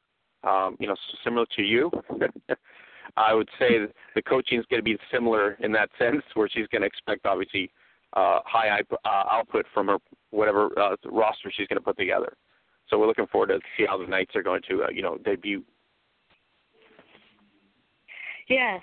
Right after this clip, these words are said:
Speaker 2: I mean, if you are an aggressive player, I think it's kind of who you are.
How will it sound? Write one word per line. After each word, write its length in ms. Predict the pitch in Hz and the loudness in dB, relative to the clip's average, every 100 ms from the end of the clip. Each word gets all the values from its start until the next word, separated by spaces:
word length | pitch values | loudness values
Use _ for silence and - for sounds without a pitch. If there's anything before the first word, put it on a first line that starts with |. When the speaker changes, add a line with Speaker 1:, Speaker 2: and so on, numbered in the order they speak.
| - | -2
Speaker 2:
I 120 | 226 | 0
mean, 440 | 226 247 233 208 - | 2 2 0 -4 -14
if 160 | 254 233 | -8 -8
you 220 | 254 294 311 | -2 -2 -2
are 440 | 294 262 220 196 - - | -4 -4 -8 -10 -16 -18
an 120 | 214 | -16
aggressive 560 | 208 190 208 202 233 196 - | -14 -10 -10 -10 -14 -16 -14
player, 460 | 196 190 214 233 226 _ _ _ - | -12 -12 -12 -14 -16 _ _ _ -16
I 100 | 196 | -12
think 200 | 208 214 | -10 -12
it's 120 | 202 _ _ _ _ _ _ - | -14 _ _ _ _ _ _ -6
kind 180 | 226 220 | -4 -4
of 60 | |
who 100 | 202 | -8
you 240 | 208 202 - | -8 -8 -8
are. 480 | 180 190 190 165 | -4 0 0 -2